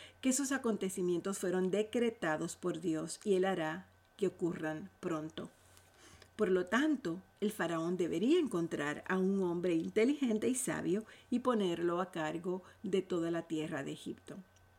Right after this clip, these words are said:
Después, el faraón debería nombrar supervisores de la tierra, a fin de que almacenen una quinta parte de las cosechas durante los siete años buenos. Haga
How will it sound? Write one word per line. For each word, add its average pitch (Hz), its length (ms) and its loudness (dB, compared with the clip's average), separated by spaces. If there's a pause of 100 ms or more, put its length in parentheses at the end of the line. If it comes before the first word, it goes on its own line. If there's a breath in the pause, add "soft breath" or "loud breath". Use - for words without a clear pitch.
(360)
Después, 170 720 -4
el 202 120 0
faraón 165 460 -2
debería 196 400 4
nombrar 196 600 0 (280 loud breath)
supervisores 233 800 2
de 185 80 0
la 185 140 0
tierra, 254 500 -2 (300 loud breath)
a 208 120 2
fin 202 220 2
de 214 140 4
que 180 100 -4
almacenen 180 640 0
una 180 220 -2
quinta 262 480 -4
parte 180 380 0
de 175 100 0
las 170 120 -4
cosechas 175 560 -4
durante 165 340 -4
los 180 140 -4
siete 165 320 -2
años 165 320 -4
buenos. 160 400 -8 (840)
Haga 175 400 -2